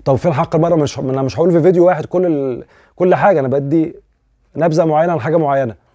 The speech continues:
فأنت يا ست لازم تخلي بالك من القضية دي اللي انتشرت جدًا، جدًا، جدًا، وتهاون فيها كثير من النساء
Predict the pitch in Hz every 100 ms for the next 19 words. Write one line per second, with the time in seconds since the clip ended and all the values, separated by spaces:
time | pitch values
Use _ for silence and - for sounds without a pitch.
0 | _ _ _ _ _ - 156 202 208 185
1 | 208 214 - 185 208 196 - - 190 185
2 | 185 160 143 147 165 170 165 120 151 127
3 | 131 110 127 117 120 113 110 117 113 110
4 | 127 117 120 107 127 175 151 156 127 127
5 | 160 147 190